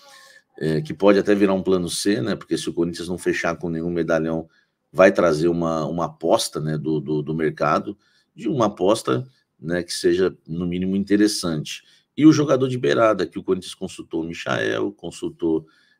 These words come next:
é, o Luiz Henrique, e, e consultou também de beirada, né, o, o Vega, né? Então, são, são três jogadores aí de beirada, os nomes que, é, a gente sabe.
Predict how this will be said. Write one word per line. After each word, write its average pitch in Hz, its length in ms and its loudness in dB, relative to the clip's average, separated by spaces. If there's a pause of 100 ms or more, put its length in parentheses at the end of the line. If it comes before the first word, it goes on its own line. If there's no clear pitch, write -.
(120)
é, 73 380 -2
o - 60 -4
Luiz 87 280 -2
Henrique, 104 680 -2 (560)
e, 87 600 2
e 92 60 -4
consultou 107 460 -2
também 92 400 -4
de 82 160 -10
beirada, 92 600 2
né, 90 360 -6
o, 92 340 -2
o 98 40 0
Vega, 78 460 2
né? 73 320 -8
Então, 80 180 -8
são, 90 300 -6 (460)
são 95 240 -4
três 92 260 4
jogadores 90 480 2
aí 87 80 2
de 87 80 -6
beirada, 85 340 0
os 85 120 -8
nomes 87 320 -6
que, 85 280 -8 (640)
é, 80 480 0 (1040)
a 85 100 -2
gente 87 220 -4
sabe. 69 460 0